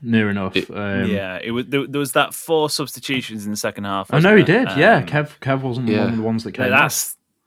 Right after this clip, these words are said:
Speaker 3: crazy.
Speaker 2: It's wild.
Speaker 3: <laughs> Crazy, actually, when you consider the problems he's had.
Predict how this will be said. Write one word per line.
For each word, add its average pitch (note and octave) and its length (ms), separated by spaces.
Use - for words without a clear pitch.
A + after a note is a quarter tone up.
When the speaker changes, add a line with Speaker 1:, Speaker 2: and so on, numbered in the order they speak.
Speaker 3:
crazy. G#2 340
Speaker 2:
It's - 180
wild. A2+ 280
Speaker 3:
<laughs> - 20
Crazy, D3+ 340
actually, B2 460
when A#2+ 100
you A2 80
consider A2 380
the G2+ 120
problems G#2 360
he's F2+ 140
had. F2+ 160